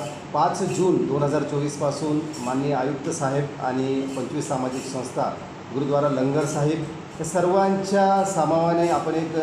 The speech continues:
नवीन अभियान शहरामध्ये लागवड केले, चालू केलेलं आहे, हरित नांदेड अभियान. हे अभियान आपण का सुरू केलेलं आहे? कारण सर्वांना माहिती आहे, नांदेड शहराचं वाढतं तापमान एक मोठा विषय झालेला आहे.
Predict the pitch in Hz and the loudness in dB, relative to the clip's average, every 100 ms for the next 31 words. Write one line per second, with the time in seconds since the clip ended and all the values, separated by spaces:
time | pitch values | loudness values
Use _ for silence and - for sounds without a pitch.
0 | 151 117 127 135 180 175 131 139 170 165 | -2 -2 -2 0 2 2 2 4 4 4
1 | 135 - - 139 139 135 131 120 127 127 | 0 -2 -2 0 2 0 0 0 -2 -6
2 | - 113 101 123 120 107 120 120 123 123 | -6 -8 -6 -4 -6 -4 -4 -2 -4 -2
3 | 120 120 196 - - - 147 185 226 175 | -2 -2 -4 -8 -12 -8 0 0 2 4
4 | 165 165 156 143 135 113 - - - 190 | 4 4 4 4 0 0 -6 -10 -4 2
5 | 185 185 196 202 196 196 180 180 190 190 | 4 6 4 4 2 2 2 4 4 4
6 | 190 190 190 190 180 180 180 170 180 175 | 2 2 4 4 4 4 2 2 4 4
7 | - - - - - - - - - - | 0 -4 -10 -12 -14 -14 -12 -12 -12 -4
8 | 147 165 175 180 165 147 156 165 156 151 | 0 2 4 4 4 2 2 2 2 2
9 | 165 143 135 139 135 147 135 135 135 135 | 2 2 2 0 0 0 0 0 0 0
10 | 123 120 139 127 113 110 135 120 - - | 0 0 -4 -2 -2 -2 -2 -2 -4 -8
11 | 147 131 131 180 147 143 170 151 143 139 | -6 -2 0 2 0 0 0 0 0 0
12 | 127 | -2